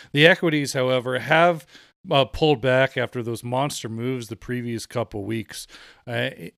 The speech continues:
and I noticed you, you sent a letter out to your subscribers that you were gonna take some profits last week. Obviously, that was, uh, well-timed on your part. Uh,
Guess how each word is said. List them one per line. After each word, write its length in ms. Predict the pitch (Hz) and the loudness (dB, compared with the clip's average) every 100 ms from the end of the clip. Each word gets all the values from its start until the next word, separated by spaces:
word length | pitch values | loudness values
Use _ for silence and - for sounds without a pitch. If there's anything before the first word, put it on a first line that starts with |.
| - - | -18 -14
and 200 | - 135 | -8 -2
I 80 | 135 | -2
noticed 440 | 139 160 170 160 147 | 2 4 4 0 -4
you, 160 | 156 | -6
you 200 | 175 135 | -6 -8
sent 200 | - 170 | -4 -2
a 60 | 123 | 0
letter 260 | 135 147 | 2 4
out 180 | 139 135 | 4 2
to 40 | 123 | -4
your 80 | |
subscribers 540 | - 107 - 123 123 107 | -6 -8 -4 -2 0 -2
that 120 | 113 | -6
you 200 | 113 131 | -6 -4
were 220 | 143 156 | 0 0
gonna 220 | 139 127 | -2 -4
take 200 | 110 135 | -4 -6
some 120 | - - | -6 -4
profits 460 | 120 120 123 - | -2 -2 -4 -6
last 280 | 120 113 - | -6 -6 -4
week. 240 | 113 107 117 | -4 -4 -4
Obviously, 400 | 120 110 117 110 | -4 -4 -6 -4
that 240 | 113 117 | -4 -6
was, 240 | 104 - - - _ - | -8 -12 -16 -20 _ -6
uh, 100 | 113 | -6
well-timed 840 | 98 120 120 107 - 139 143 139 | 0 2 2 0 0 0 0 -2
on 140 | 120 113 | -4 -4
your 120 | 123 | -6
part. 420 | - 127 127 - - - - - | -2 -2 -2 -6 -18 -20 -20 -6
Uh, 360 | 131 131 127 | -2 0 0